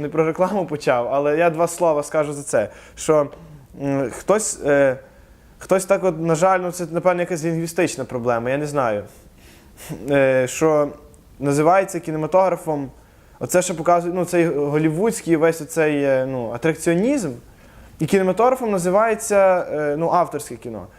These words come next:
Хоча, наприклад, е, вони, ну, авторське кіно набагато більше має спільного з, м, наприклад, з музикою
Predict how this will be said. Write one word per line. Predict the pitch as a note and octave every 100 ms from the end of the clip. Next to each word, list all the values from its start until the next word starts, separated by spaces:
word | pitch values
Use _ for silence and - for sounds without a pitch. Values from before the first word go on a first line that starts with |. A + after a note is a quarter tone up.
| - -
Хоча, | D3 G3 G3+
наприклад, | G3 G3+ F#3+ F#3+ -
е, | - D#3 D3+ D3 - - - -
вони, | C#3+ F3 G#3+ A#2+ C3
ну, | C#3+ D#3+ F3+ C#3 - -
авторське | C#3 G3 A3 A3
кіно | F#3+ F#3+
набагато | G3 E3+ F#3+ G3
більше | F3+ F#3+
має | F#3 F3+
спільного | F3 - G3 F3+ E3+
з, | D#3 C#3+ D#3+ D#3 D3+ - - - - - - - - C3+
м, | C#3 C3+ C3+ B2
наприклад, | C3+ E3+ E3+ E3+ D3
з | C3 D3+
музикою | D3+ F#3+ G3 C3+ - A2